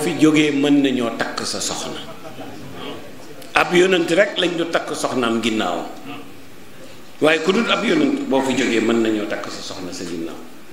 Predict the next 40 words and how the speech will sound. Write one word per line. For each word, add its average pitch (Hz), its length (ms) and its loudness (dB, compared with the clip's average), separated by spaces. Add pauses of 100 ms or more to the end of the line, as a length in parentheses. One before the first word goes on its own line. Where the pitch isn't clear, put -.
Kon 123 320 4
maa 165 240 4
ngi 165 160 4
ñaan 117 320 0
njaboot 107 340 0
gi 82 100 -8 (360)
buñ 123 240 4
di 117 80 4
lor 110 240 4
seeni 107 400 -2
waajur 92 480 -4
yi. 76 80 -8 (1400)
Nañ 117 240 4
leen 117 180 4
bàyyi, 113 460 2 (240)
buñ 120 180 6
giseen 113 440 2
ku 117 100 2
leen, 110 400 2
ku 120 100 -2
leen 113 300 2
bëgg, 165 180 4 (1160)
ñu 107 240 4
jàppale 127 680 4
leen 104 380 0
ca. - 80 -6 (640)
Am 208 240 6
na 170 80 6
ci 147 160 -4
ku 131 140 -4
ma 113 100 -2
xam, 120 480 -2
koo 107 160 4
xam 107 220 0
ne 107 80 0
mu 104 100 0
ngi 101 160 0
fii, - 540 2 (920)
day 117 140 4
ñëw 113 160 6